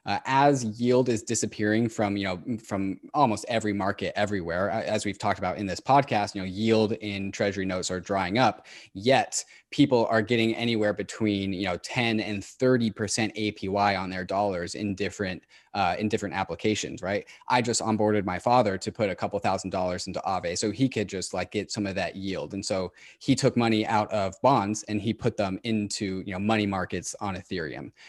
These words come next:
And if you want to keep your dollars denomin-, or your value denominated in dollars, you can get ten, between, like, ten and, and twenty percent, you know, pretty consistently.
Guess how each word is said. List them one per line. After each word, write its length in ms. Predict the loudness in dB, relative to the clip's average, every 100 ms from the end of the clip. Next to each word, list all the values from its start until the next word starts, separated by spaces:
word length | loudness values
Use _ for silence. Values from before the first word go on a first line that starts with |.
| -10
And 320 | -2 0 0 -4
if 180 | 2
you 100 | 6
want 180 | 6 6
to 100 | 2
keep 300 | 0 2 2
your 160 | 2 4
dollars 420 | 6 6 4 2
denomin-, 380 | 2 4 2 0
or 120 | 0
your 200 | 2 2
value 340 | 4 4 4
denominated 460 | 0 -2 -2 -2 -2
in 100 | 4
dollars, 500 | 8 10 8 6 2
you 160 | 0 0
can 100 | 2
get 160 | 0 0
ten, 240 | 0 0
between, 360 | 0 0 0 2
like, 180 | -2
ten 320 | -4 -2 -2 -2
and, 220 | -6 -6
and 160 | -6 -6
twenty 300 | -6 -6 -6
percent, 360 | -6 -6 -4
you 60 | -4
know, 80 | -6
pretty 240 | -2 -2
consistently. 720 | -2 -4 -6 -6 -8 -10 -12